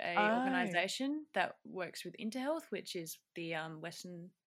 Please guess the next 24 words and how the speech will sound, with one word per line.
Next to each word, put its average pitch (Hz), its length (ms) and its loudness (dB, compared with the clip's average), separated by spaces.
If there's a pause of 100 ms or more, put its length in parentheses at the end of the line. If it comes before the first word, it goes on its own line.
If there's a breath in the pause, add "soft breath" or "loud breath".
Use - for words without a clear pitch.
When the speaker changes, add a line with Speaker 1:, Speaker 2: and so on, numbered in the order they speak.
(120)
Speaker 1:
Australian 170 520 0
Medical 165 440 -4
Student 170 340 -6
Society 170 480 -2
Global 170 340 -2
Health 175 340 -6 (140)
arm. 220 260 4 (420)
So 190 200 2
I 190 40 6
was 190 120 2
just 254 160 0
working 220 260 0
in 175 80 -4
clinics, 180 400 -4
mainly 175 280 -2
dressing 160 440 -4
wounds 165 480 -6
and 160 420 -6
giving 160 300 -4
injections 165 800 -4 (400)
and 180 100 -4
taking 185 240 0
blood 160 180 0
pressures, 220 460 -4